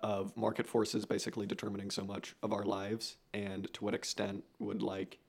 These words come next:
to what extent can true individual liberty be realized by, you know, some sort of socialist order that gets rid of this idea of commodity fetishism.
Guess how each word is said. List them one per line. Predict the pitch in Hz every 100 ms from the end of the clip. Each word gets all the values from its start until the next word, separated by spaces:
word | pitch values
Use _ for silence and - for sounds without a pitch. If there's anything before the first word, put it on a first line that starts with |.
| _ - _ _ _ _ _ _ _
to | -
what | 135
extent | - 139 -
can | 147 135
true | - 139
individual | 143 135 131 123 135
liberty | 120 120 131 131 143 - -
be | 123 117 117 110
realized | 117 113 120 120 120 127 127 - -
by, | 101 98 92 90 95 - - - - 101
you | 107
know, | 87 87 - _ _ _
some | - 98
sort | 95 98
of | 98 - - _ _
socialist | - 104 - 104 - -
order | 101 98 98
that | -
gets | - -
rid | - -
of | 95 190
this | -
idea | - 202
of | 196
commodity | - 208 208
fetishism. | - 107 - 208 110